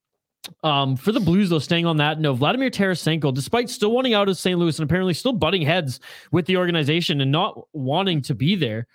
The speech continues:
from, from what I've been hearing and, and, and reading upon looking into it more, after just seeing him com-, playing like a beast out there, like the Vladimir Tarasenko of old,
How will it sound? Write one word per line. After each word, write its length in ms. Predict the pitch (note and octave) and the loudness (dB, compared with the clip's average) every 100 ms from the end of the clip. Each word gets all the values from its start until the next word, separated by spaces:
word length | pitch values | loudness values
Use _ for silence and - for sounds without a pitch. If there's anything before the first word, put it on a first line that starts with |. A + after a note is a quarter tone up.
| _ | _
from, 180 | - F#3 | -4 -2
from 160 | F3 F#3 | 0 0
what 120 | F#3 | 2
I've 120 | F#3 | 0
been 100 | F3 | 0
hearing 400 | D3+ E3 F3 E3 | -2 -2 0 0
and, 180 | C#3 C#3 | -2 -2
and, 200 | C#3+ C3 | -4 -4
and 240 | C3+ B2+ A#2+ | -4 -6 -2
reading 280 | D3+ D#3 D3+ | 0 2 0
upon 300 | C3+ D3+ C#3+ | 0 -2 0
looking 260 | C#3+ C#3 | -2 -2
into 240 | C#3+ D#3+ D#3 | -2 0 -2
it 40 | |
more, 360 | C3+ B2 A#2+ B2+ - - | 0 0 0 -2 -10 -6
after 260 | - F3+ F3+ | -2 -2 -2
just 200 | D3+ - | -2 -2
seeing 320 | G3+ A3 G3 | 0 2 2
him 360 | E3 C#3 B2 - | 0 -2 -4 -8
com-, 220 | - C#3+ - | -6 -6 -8
playing 280 | - G3 G3 | -6 -2 0
like 200 | F3+ C#3+ - _ | 0 -4 -6 _
a 80 | B2 | -14
beast 480 | G2+ E3 A#3 C4 B3+ | -6 -2 0 0 -2
out 180 | C3 - | -2 0
there, 160 | C#3 | 0
like 200 | D#3+ D3 | 0 -2
the 80 | C#3 | -2
Vladimir 340 | C#3+ E3+ E3 | -2 0 0
Tarasenko 600 | D#3 E3+ D#3+ E3+ D#3+ D3+ | -2 -2 -2 -2 -2 0
of 120 | B2 C3+ | 0 2
old, 320 | A3 F3 | 2 0